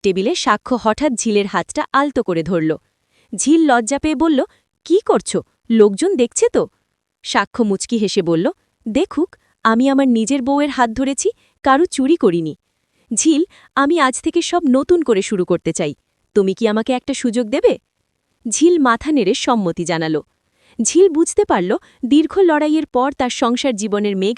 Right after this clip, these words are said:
কেটে শুরু করেছে, কিন্তু সে জানত না ঝিল হাসপাতাল থেকে সোজা গিয়ে বড় কোনো ষড়যন্ত্রের জাল বুনতে শুরু করেছে। গল্পের মোড়।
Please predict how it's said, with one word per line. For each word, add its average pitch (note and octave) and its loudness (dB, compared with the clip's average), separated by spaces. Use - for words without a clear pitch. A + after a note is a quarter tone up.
কেটে C#4+ -2
শুরু E3+ -2
করেছে, D#3+ -4
কিন্তু C4+ 0
সে D4 -2
জানত F#3 -2
না C#4 0
ঝিল D4+ 0
হাসপাতাল D4+ -4
থেকে E4+ -2
সোজা D#4+ 0
গিয়ে A3 -4
বড় C4+ 2
কোনো F4+ 0
ষড়যন্ত্রের D4 -2
জাল A3+ 2
বুনতে F#3 -4
শুরু E3+ -2
করেছে। D#3+ -4
গল্পের C#4+ 2
মোড়। F#3 0